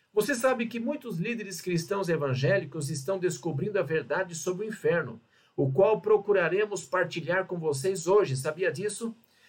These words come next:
Se você for a uma livraria cristã hoje,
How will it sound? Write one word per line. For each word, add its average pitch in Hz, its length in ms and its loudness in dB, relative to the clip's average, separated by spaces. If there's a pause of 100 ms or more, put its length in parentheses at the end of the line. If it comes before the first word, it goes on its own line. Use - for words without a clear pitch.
(120)
Se - 160 0
você 226 360 6
for 240 300 4
a 226 60 6
uma 208 160 0
livraria 196 560 2
cristã 180 460 -2
hoje, 190 460 4